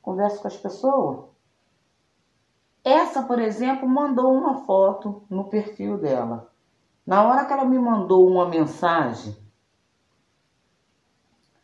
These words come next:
eu peguei, eu não respondi, não tem um botãozinho que você apaga,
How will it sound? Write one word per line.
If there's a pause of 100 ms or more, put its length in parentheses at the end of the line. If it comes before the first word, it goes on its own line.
(200)
eu
peguei, (1120)
eu
não
respondi,
não
tem
um
botãozinho
que
você
apaga,